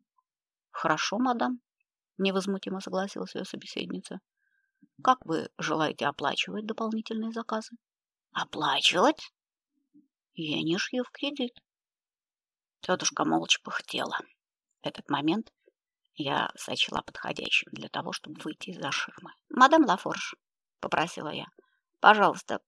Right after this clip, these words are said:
помогите мне с застежкой". Портниха застегнула молнию на спине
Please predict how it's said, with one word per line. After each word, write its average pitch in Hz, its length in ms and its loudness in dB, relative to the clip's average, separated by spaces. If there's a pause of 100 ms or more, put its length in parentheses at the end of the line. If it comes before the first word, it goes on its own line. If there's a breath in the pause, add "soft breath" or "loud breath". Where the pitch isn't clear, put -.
помогите - 480 4
мне 151 160 -2
с - 80 -10
застежкой". - 640 -6 (1080)
Портниха - 540 -8
застегнула - 580 -8
молнию 254 380 0
на 254 100 -2
спине 240 400 -6